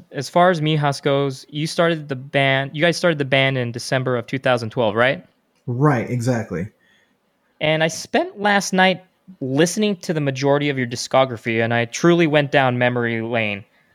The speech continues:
Speaker 1: from listening to Later's Earth to some of your earliest demos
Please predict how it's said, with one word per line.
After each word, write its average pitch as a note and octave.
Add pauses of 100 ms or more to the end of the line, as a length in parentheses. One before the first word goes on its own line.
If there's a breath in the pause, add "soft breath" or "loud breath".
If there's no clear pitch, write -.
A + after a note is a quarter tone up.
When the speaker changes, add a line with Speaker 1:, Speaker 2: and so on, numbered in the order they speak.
(100)
Speaker 1:
from C3
listening D3
to A#2
Later's C#3+ (100)
Earth D3 (320)
to -
some D#3
of D#3+
your C3+
earliest C#3
demos C#3